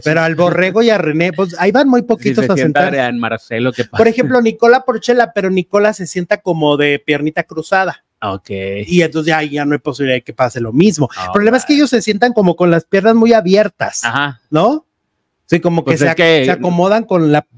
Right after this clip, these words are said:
Speaker 1: con las piernas abiertas y eso genera
Speaker 2: A cierta,
Speaker 1: ese tipo de toma.
Speaker 2: a cierta, mm,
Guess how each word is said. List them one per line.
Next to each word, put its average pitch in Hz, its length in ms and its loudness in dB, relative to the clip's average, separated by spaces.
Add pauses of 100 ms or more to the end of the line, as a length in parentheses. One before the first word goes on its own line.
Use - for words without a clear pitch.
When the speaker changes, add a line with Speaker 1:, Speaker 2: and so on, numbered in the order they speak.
(120)
Speaker 1:
con 160 180 0
las 151 140 0
piernas 175 340 -4
abiertas 180 600 0
y 170 60 2
eso 156 180 0
genera 151 420 0
Speaker 2:
A 123 140 -2
cierta, 139 300 0
Speaker 1:
ese 151 100 2
tipo 151 300 4
de 113 160 0
toma. 175 400 -4
Speaker 2:
a 107 140 -2
cierta, 127 640 -2
mm, 90 1400 -14